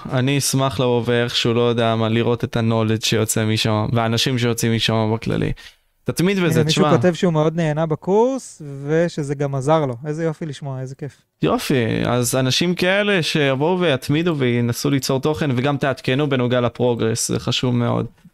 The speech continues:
Speaker 1: לא יודע, לפחות כל הדברים האלה. שמע, אני רוצה להיכ-, להיכנס לך יותר למוח בקטע הזה לאט לאט, אתה יודע, כזה דיברנו על טכנולוגיה וכל מיני כאלה. מה לייפאקס כאלה שמצאת שבאמת עזרו לך? נגיד סתם,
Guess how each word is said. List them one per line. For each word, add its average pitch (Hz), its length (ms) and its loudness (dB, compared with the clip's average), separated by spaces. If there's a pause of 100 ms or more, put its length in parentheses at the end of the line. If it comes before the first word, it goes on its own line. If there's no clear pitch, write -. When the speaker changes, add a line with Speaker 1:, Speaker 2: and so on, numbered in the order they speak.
(220)
Speaker 1:
לא 135 40 0
יודע, 131 200 2
לפחות 131 300 0
כל 139 100 0
הדברים 113 420 2
האלה. 110 240 2 (440)
שמע, 233 260 2
אני 160 120 2
רוצה 220 640 2
להיכ-, 175 320 -2
להיכנס 165 380 0
לך 185 120 0
יותר 180 220 0
למוח 143 360 2
בקטע 120 440 0
הזה 113 240 2
לאט 117 340 0
לאט, 113 160 2
אתה - 80 -4
יודע, 117 180 0
כזה 117 180 -4
דיברנו 113 280 -4
על 117 60 -6
טכנולוגיה 123 420 -2
וכל 120 160 -2
מיני 117 140 -2
כאלה. 117 260 0 (420)
מה 226 180 2
לייפאקס 302 600 0
כאלה 127 320 0
שמצאת 123 460 0
שבאמת 120 400 0
עזרו 120 200 2
לך? 110 120 -4
נגיד 139 300 0
סתם, 226 400 0